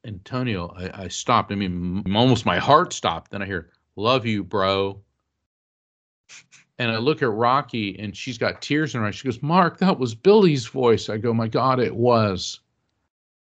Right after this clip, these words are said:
And the investigator is like, "Oh, my God." He goes, "It asked for Mark, and then you both positively identified who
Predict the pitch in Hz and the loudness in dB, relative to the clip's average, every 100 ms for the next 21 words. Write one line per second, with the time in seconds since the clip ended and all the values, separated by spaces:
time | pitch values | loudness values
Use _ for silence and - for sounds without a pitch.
0 | _ _ 117 117 113 113 165 170 - 107 | _ _ 4 6 6 6 4 2 2 2
1 | 101 101 95 - 202 160 107 - 160 139 | 2 0 0 4 4 4 2 4 4 4
2 | 113 110 87 - 135 127 127 131 165 - | 2 0 0 0 2 2 4 4 2 -2
3 | - - - 135 120 127 101 76 - _ | -18 -20 -10 -8 -2 0 0 -2 -12 _
4 | _ _ _ 135 120 135 139 123 127 117 | _ _ _ -4 -2 0 -2 -4 -6 -4
5 | 131 131 - 139 127 135 131 117 110 98 | -2 -2 -2 -2 -2 -2 -6 -4 -4 -4
6 | 107 123 131 113 113 104 104 104 95 _ | -4 -4 -4 -4 -2 0 0 -2 -6 _
7 | _ _ - 175 170 156 | _ _ 2 4 2 -2